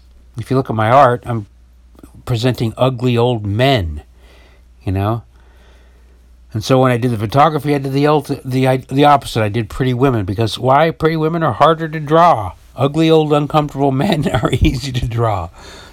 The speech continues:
you know? It's easy. It's easy to make things kind of ugly and uncomfortable and awkward. It's hard to make things beautiful,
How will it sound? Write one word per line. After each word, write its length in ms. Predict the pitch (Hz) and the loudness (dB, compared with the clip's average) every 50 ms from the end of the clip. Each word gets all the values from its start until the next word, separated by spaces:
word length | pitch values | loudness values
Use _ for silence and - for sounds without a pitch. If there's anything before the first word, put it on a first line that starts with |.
| - - | -18 -10
you 100 | - 110 | -8 -6
know? 220 | 104 101 104 98 - - - - - - - | -4 -4 -6 -6 -10 -14 -20 -20 -20 -8 -8
It's 160 | 113 - 143 | -6 -2 0
easy. 460 | 151 156 160 147 120 113 92 82 - - - - - - - | 0 2 0 0 -2 -4 -6 -8 -10 -14 -20 -20 -20 -20 -12
It's 180 | - - - - | -12 -12 -10 -6
easy 400 | - 139 180 214 233 214 185 202 175 | -2 0 2 2 2 2 0 -2 -2
to 80 | 165 | -2
make 300 | 147 147 147 151 143 123 | 0 0 0 -2 -2 -4
things 440 | - - 147 139 135 127 117 - - _ - - - - | -6 -4 -2 -2 -2 -4 -6 -8 -16 _ -20 -20 -18 -6
kind 200 | - 143 143 147 | -2 0 2 2
of 140 | 147 127 110 - | 2 0 0 0
ugly 420 | 127 131 131 117 127 131 127 123 | 0 0 2 0 -2 -2 0 0
and 100 | 120 113 | 0 0
uncomfortable 760 | 113 110 104 - - 120 107 95 - 113 87 92 87 82 80 | -2 -2 -4 -4 -2 -2 -2 -2 -4 -6 -6 -4 -4 -6 -6
and 200 | 85 107 110 98 _ - - | -6 -6 -8 -8 _ -10 -4
awkward. 560 | 113 117 117 107 - - 90 87 85 - - - - _ - - - - - - - - | -2 -2 -2 -2 -4 -8 -8 -8 -10 -14 -18 -20 -20 _ -20 -20 -20 -20 -20 -20 -18 -10
It's 180 | - 101 - - | -8 -8 -6 0
hard 340 | - 131 135 139 139 127 | 4 6 6 6 4 0
to 60 | 117 101 | -4 -2
make 220 | 107 104 98 - | -2 -2 -2 -4
things 300 | - 107 95 95 87 87 | -6 -6 -6 -4 -6 -8
beautiful, 580 | 87 98 98 101 95 85 - - - - - | -6 -6 -6 -6 -6 -8 -10 -14 -18 -20 -20